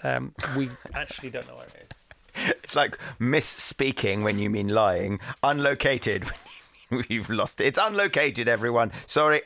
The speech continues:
Speaker 2: unlocated.
Speaker 1: Yeah, the biggest misspeakers, we think, are politicians, don't we? 'Cause, uh,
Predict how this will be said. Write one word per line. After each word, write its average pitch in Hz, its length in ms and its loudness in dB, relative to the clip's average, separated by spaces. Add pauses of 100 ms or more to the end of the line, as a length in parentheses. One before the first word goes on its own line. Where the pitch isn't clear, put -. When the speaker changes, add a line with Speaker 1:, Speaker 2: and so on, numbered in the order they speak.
Speaker 2:
unlocated. 156 920 2
Speaker 1:
Yeah, 208 240 6
the 208 120 2
biggest 233 240 -2
misspeakers, 165 640 2 (200)
we 147 100 4
think, 135 160 2
are 123 100 0
politicians, 110 600 -2
don't 107 160 -6
we? 98 140 -10 (100)
'Cause, - 160 -4
uh, 135 60 2